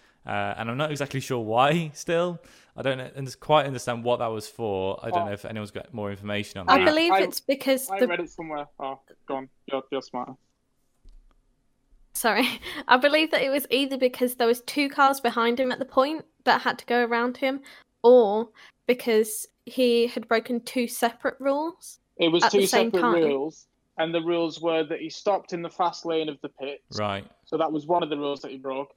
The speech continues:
Speaker 2: and the second one was that he did a, a, a start
Speaker 1: Outside of
Speaker 2: um,
Speaker 1: the designated
Speaker 2: outside
Speaker 1: position.
Speaker 2: the designated area. So
Speaker 1: Yeah,
Speaker 2: it was two
Speaker 1: right.
Speaker 2: separate ones.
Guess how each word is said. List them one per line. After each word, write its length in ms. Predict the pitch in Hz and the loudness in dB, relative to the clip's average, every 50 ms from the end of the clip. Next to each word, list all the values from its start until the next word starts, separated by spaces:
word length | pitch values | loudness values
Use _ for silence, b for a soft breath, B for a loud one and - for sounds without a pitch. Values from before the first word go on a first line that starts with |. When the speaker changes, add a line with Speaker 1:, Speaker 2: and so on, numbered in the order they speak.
| _ _ _ _ - | _ _ _ _ -10
Speaker 2:
and 120 | 165 156 | -6 -6
the 60 | 156 151 | -6 -4
second 440 | - - 170 165 - - 160 151 | -2 -2 -2 -2 -2 -6 -6 -4
one 200 | 147 151 147 147 | -2 -4 -4 -2
was 180 | 143 139 139 131 | -4 -6 -6 -6
that 120 | 151 143 | -8 -8
he 140 | 127 147 143 | -8 -8 -8
did 320 | 135 - 147 147 143 135 - - 151 | -4 -2 -2 -2 -2 -4 -6 -6 -4
a, 520 | 151 143 143 143 143 143 139 143 - - _ _ _ - | -2 0 0 -2 -2 -4 -6 -8 -10 -12 _ _ _ -4
a, 120 | 156 147 - - | -4 -4 -4 -8
a 80 | - 147 | -10 -10
start 580 | - - - 185 170 151 143 147 135 - - - - _ _ _ - 104 | -4 -2 0 2 4 4 2 2 0 -4 -10 -20 -20 _ _ _ -6 -4
Speaker 1:
Outside 460 | 101 92 82 - - 98 - 143 143 | -4 -4 -4 -4 -2 0 0 0 0
of 60 | 143 | -2
Speaker 2:
um, 100 | 92 95 | -2 -4
Speaker 1:
the 160 | 95 95 95 92 | -4 -4 -4 -4
designated 480 | - 98 90 87 92 90 170 165 165 98 | -4 -4 -4 -4 -2 0 0 0 0 0
Speaker 2:
outside 120 | - - | -4 -8
Speaker 1:
position. 380 | - 95 92 85 - - 90 90 | -6 -6 -8 -8 -10 -12 -16 -16
Speaker 2:
the 40 | - | -16
designated 240 | 151 151 143 143 147 | -18 -16 -8 -4 -2
area. 400 | 143 139 139 135 131 123 127 - | -2 -2 -2 -2 -4 -6 -8 -8
So 140 | - - 165 | -4 0 2
Speaker 1:
Yeah, 80 | 160 156 | 2 2
Speaker 2:
it 40 | 151 | 2
was 120 | 151 - | -2 -2
two 160 | - 185 180 | -2 -2 0
Speaker 1:
right. 100 | 170 170 | 0 2
Speaker 2:
separate 300 | 170 220 214 - 190 160 | 0 0 2 2 0 0
ones. 200 | 143 143 147 151 | 0 -2 -4 -4